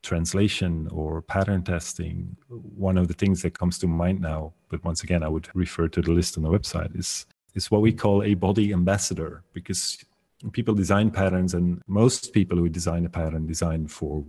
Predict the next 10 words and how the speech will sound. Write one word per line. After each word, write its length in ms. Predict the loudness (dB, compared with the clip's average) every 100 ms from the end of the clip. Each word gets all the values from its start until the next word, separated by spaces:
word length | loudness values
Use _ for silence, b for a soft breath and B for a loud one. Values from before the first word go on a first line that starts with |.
| -6
what 200 | -8 -4
their 160 | 0
own 160 | 4 4
bodies 520 | 2 0 -2 -6 -12 _
look 320 | -6 -6 -8 -16
and 120 | -6
feel 200 | -2 -2
like. 400 | -4 -8 -12 -20 b _ _ _ -4
And 140 | 0
then 300 | 2 2 0